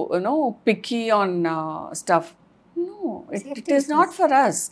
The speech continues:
Speaker 1: It is for the cat's safety. So, நாங்க வந்து ஒரு வீட்டுக்கு கொடுக்குறோம்னா, we want to hundred percent make sure that the kitten, cat,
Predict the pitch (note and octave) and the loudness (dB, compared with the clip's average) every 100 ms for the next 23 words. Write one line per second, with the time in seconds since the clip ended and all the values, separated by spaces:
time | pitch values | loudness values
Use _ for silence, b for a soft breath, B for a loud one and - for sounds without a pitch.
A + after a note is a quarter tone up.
0 | b b G#3 A3+ B3+ - A#3 A#3+ A#3+ C4+ | b b -6 -2 -2 -2 -4 0 2 2
1 | D4 - C#4 C4 - G#3+ D3+ - B B | 2 2 2 0 0 2 2 0 B B
2 | B - F3 E3 D#3+ G3 A3+ A#3+ C#4 F4+ | B -8 -6 -4 -4 -6 -4 -4 -2 0
3 | C#4+ A#3 C4+ D4 D4 C4 A#3+ A#3+ C4 C4 | 0 0 -2 -2 -2 -2 -2 -2 -4 -4
4 | B3+ E4+ C#4+ F#3+ E3+ F#3 C#4 D4 D4 - | -4 -2 0 -2 -4 -4 -4 -2 -4 -4
5 | A#3 C#4+ D4+ E4 D4+ - B3+ A#3+ D4+ C#4 | -2 0 2 0 -2 0 0 2 0 0
6 | G3+ G#3 G#3 - G3 G3 A#3+ b b b | 0 -2 -4 -2 2 4 4 b b b
7 | b - F3+ G3+ A#3 - - _ _ _ | b -8 2 4 4 0 -20 _ _ _
8 | _ _ _ _ F3+ F3+ - E3+ G3 A3 | _ _ _ _ -10 -6 -4 -4 -4 -4
9 | C4 - - F3+ F3 G#3+ | -6 -8 -6 -2 -2 -4